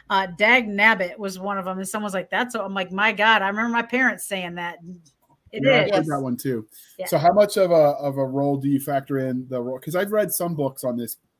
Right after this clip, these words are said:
Speaker 2: period. It wasn't what I specialized in in college, but, you know, I find it fascinating. And a lot of them, it seemed to ignore the role that being eighteen seventies, they were literally, like, war weary from, these people all remember, at least most adults, the Civil War.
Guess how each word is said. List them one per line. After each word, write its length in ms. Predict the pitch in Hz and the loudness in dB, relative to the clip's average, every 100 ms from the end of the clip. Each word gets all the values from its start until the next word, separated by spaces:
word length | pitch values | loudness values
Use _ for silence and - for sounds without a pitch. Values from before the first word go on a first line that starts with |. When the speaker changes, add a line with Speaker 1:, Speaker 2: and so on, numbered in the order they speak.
| _ | _
Speaker 2:
period. 500 | 143 123 120 113 131 _ _ _ - | -4 -2 -4 -6 -12 _ _ _ -4
It 100 | 147 | 0
wasn't 300 | 196 190 160 | 0 0 0
what 100 | 151 | 0
I 60 | |
specialized 640 | 135 - 147 147 131 127 131 | -2 -4 -4 -2 -2 -2 -4
in 80 | |
in 80 | 123 | -6
college, 360 | - 123 113 110 | -6 -6 -6 -8
but, 120 | 131 | -10
you 100 | 139 | -8
know, 200 | 131 131 123 _ - | -6 -6 -8 _ -20
I 40 | |
find 240 | 143 151 143 | -4 -2 -2
it 80 | 123 | -2
fascinating. 560 | 135 131 117 110 110 - - - _ _ _ | -2 -2 -6 -8 -10 -14 -20 -20 _ _ _
And 160 | 151 143 | -4 0
a 40 | |
lot 200 | 151 185 | 2 2
of 120 | 214 | 0
them, 240 | 180 160 147 | 0 0 0
it 120 | 135 | -4
seemed 220 | - 175 | -8 -6
to 120 | 175 | -4
ignore 380 | 147 156 151 156 | -4 -2 0 2
the 120 | 147 | 0
role 460 | 139 139 135 135 127 | 0 0 2 2 0
that 320 | 127 120 120 _ _ 139 _ | 0 -2 -2 _ _ -20 _
being 220 | 151 139 | 0 2
eighteen 340 | 139 139 147 | 0 0 -4
seventies, 500 | 135 135 135 127 117 | -2 -2 0 -2 -4
they 140 | - 127 | -4 -4
were 240 | 131 120 | -2 -2
literally, 540 | 120 135 143 143 135 127 | -2 -2 -2 0 0 0
like, 200 | 120 123 | -4 -6
war 320 | 117 135 139 | -4 -2 -2
weary 360 | 135 131 131 120 | -2 -2 -2 -2
from, 300 | - - 113 - _ _ _ - | -4 -4 -6 -10 _ _ _ -6
these 160 | 160 | -4
people 240 | 190 220 165 | -2 2 6
all 140 | 180 | 6
remember, 500 | 160 147 165 135 120 | 4 2 0 -2 -2
at 80 | 139 | -4
least 200 | 143 - | -4 -2
most 240 | 143 156 | -2 -2
adults, 300 | 127 123 110 | -4 -6 -8
the 100 | - | -10
Civil 260 | 123 156 120 | -6 -4 -2
War. 380 | 123 98 - | -4 -6 -10